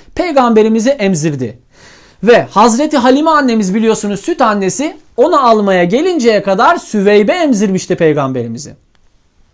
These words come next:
Ve gelelim bunu öğrendik. Yıllar yıllar sonrası. Bir gün diyor Abdullah İbni Abbas radıyallahu an, Ebu Leheb ne oluyor onun? Amcası oluyor değil mi? Abdullah İbni Abbas'ın amcası Ebu Leheb.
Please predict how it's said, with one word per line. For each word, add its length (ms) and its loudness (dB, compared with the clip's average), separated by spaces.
Ve 420 0
gelelim 540 4
bunu 240 0
öğrendik. 720 0
Yıllar 520 2
yıllar 400 2
sonrası. 640 -8
Bir 180 6
gün 280 0
diyor 280 2
Abdullah 760 0
İbni 360 -4
Abbas 720 0
radıyallahu 720 2
an, 320 -2
Ebu 240 2
Leheb 280 2
ne 100 2
oluyor 340 2
onun? 240 -2
Amcası 440 2
oluyor 300 -2
değil 160 0
mi? 160 -2
Abdullah 320 2
İbni 160 -2
Abbas'ın 320 -2
amcası 460 -2
Ebu 240 2
Leheb. 280 2